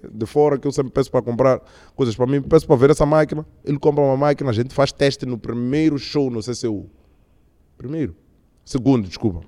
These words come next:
fazemos teste. Top. Daí tô a usar a máquina. Então, estás a ver?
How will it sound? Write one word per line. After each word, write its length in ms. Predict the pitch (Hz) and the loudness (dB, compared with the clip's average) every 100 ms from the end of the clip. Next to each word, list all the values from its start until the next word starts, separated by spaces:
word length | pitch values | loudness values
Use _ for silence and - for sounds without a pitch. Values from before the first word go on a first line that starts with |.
| _ | _
fazemos 340 | 101 98 117 | -6 -4 -4
teste. 380 | - 113 95 _ _ _ - _ _ _ _ | 0 0 0 _ _ _ -20 _ _ _ _
Top. 380 | - 123 82 - - _ _ | 2 2 2 -4 -20 _ _
Daí 320 | - 104 127 117 | -4 0 2 2
tô 140 | 120 | 0
a 40 | |
usar 240 | 113 95 104 | 0 -2 -2
a 60 | |
máquina. 360 | 101 92 85 90 - - _ _ _ - | -2 -4 -8 -14 -20 -20 _ _ _ -16
Então, 200 | 104 131 | -4 -4
estás 180 | 127 131 | 0 0
a 40 | |
ver? 280 | 113 131 - | 2 2 0